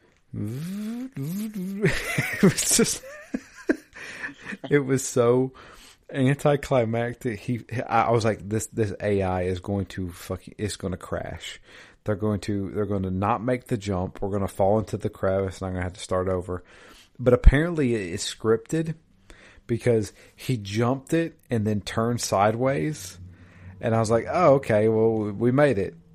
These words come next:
And then he just kinda stopped. I'm like, "S-, should I get off now?" <laughs> So I got off and then continued on. But honestly, I didn't shoot anything. I just jumped on the back,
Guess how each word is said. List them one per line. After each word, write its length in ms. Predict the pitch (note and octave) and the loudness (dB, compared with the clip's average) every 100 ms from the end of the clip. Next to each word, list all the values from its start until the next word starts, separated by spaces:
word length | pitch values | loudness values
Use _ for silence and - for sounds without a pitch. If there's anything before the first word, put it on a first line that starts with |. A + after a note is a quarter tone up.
| - | -8
And 140 | A2 G2+ | -4 -2
then 140 | G#2 | -2
he 180 | F2 G#2+ | -4 -4
just 240 | A2+ - | -2 -2
kinda 180 | - G#2+ | -2 -2
stopped. 640 | - - F#2 A2 C3 - - - | -2 -2 2 2 0 -10 -20 -12
I'm 140 | - | -4
like, 180 | G2 F2 - _ | -4 -4 -12 _
"S-, 460 | - - - - - | -16 -14 -14 -16 -18
should 220 | - G2 F2 | -12 -8 -6
I 200 | F2 E2+ _ - | -6 -8 _ -10
get 260 | F#2 - _ | -8 -8 _
off 420 | - F2+ C3 - - | -4 -4 -4 -10 -10
now?" 340 | D#3 E3+ F#3 F3+ | -6 -4 -4 -6
<laughs> 60 | - - - - | -8 -10 -10 -6
So 320 | - C#3 C#3 | 0 4 4
I 120 | C3 | 4
got 300 | B2 A#2 A2+ | 4 4 6
off 360 | A2+ A2+ B2 - | 6 6 4 2
and 180 | G#2+ G#2 | -2 -2
then 200 | G#2+ G#2+ | -4 -4
continued 560 | - G#2+ A2+ A2 G#2 | -4 -2 -2 -2 -2
on. 280 | G2+ A2+ G2+ - - - - - - - - _ _ | 0 0 -2 -8 -20 -20 -20 -20 -20 -20 -20 _ _
But 260 | - C3 C3 | 4 4 6
honestly, 600 | A2 C3 D3+ - E3 E3 - _ _ | 4 4 4 2 0 0 -8 _ _
I 100 | A#2+ | 6
didn't 240 | B2+ B2 G#2+ | 6 6 0
shoot 380 | - A2+ A2+ A#2+ | -4 -2 -2 -2
anything. 580 | B2 C3 C#3 C3+ C#3 - | -2 -2 -2 -2 -4 -6
I 100 | A2+ | -2
just 200 | A#2+ A2 | 0 -2
jumped 300 | G2 A2+ A2+ | 0 0 0
on 100 | A#2+ | -2
the 80 | A2+ | -2
back, 560 | F#2+ G2 G#2+ - - | 0 0 0 -4 -10